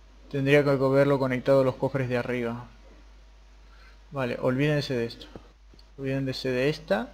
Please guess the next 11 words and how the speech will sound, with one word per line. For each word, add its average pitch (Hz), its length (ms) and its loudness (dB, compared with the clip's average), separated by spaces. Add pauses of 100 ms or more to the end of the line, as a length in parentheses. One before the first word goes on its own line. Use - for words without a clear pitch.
(920)
Es 131 260 0
más, 131 220 -2
la 120 80 -2
voy 135 160 4
a 131 60 2
sacar 127 320 0
toda. 160 420 2 (1400)
Ya, - 240 -2
ya 156 180 -2
me 160 140 2
parecía, 143 680 4